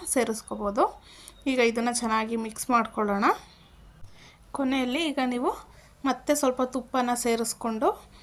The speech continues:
ಸರ್ವ್ ಮಾಡ್ಕೋಬೋದು. ನಾವು ತುಪ್ಪ ಹಾಕೋದ್ರಿಂದ ಎಷ್ಟು ತುಪ್ಪ ಹಾಕ್ತೀವೋ ಅಷ್ಟು ಚೆನ್ನಾಗಿ ಬರುತ್ತೆ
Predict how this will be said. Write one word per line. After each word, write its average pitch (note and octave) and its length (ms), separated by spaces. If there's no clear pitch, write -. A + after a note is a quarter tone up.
ಸರ್ವ್ B3+ 300
ಮಾಡ್ಕೋಬೋದು. A3+ 540
ನಾವು B3+ 140
ತುಪ್ಪ B3 200
ಹಾಕೋದ್ರಿಂದ B3 480
ಎಷ್ಟು - 240
ತುಪ್ಪ - 260
ಹಾಕ್ತೀವೋ C#4+ 300
ಅಷ್ಟು - 280
ಚೆನ್ನಾಗಿ A#3+ 360
ಬರುತ್ತೆ A3+ 280